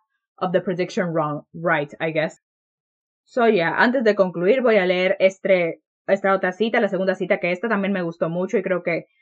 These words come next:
ties in very well, no solamente con el libro, pero también con la festividad que se está celebrando en este podcast de el Día de Independencia Dominicano.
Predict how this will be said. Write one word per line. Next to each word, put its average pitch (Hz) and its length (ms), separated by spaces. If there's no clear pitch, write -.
ties 190 360
in 180 320
very 185 240
well, 180 240
no 185 100
solamente 190 300
con 165 100
el 170 100
libro, 247 280
pero 180 160
también 180 360
con 170 300
la 170 100
festividad 165 480
que 233 80
se 202 100
está 170 140
celebrando 165 520
en 185 80
este 165 180
podcast 165 500
de 156 240
el 180 180
Día 202 160
de 202 60
Independencia 175 1120
Dominicano. 175 880